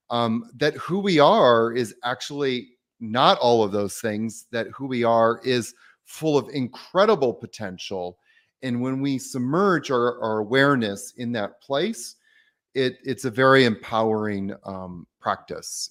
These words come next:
in that we see the world with limitless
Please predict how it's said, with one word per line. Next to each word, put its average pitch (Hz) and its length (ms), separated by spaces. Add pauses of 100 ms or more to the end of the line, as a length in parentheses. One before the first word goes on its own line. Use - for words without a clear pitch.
in 107 320 (120)
that 117 280
we 120 140
see 151 260
the 139 120
world 113 560 (460)
with 117 220
limitless 117 800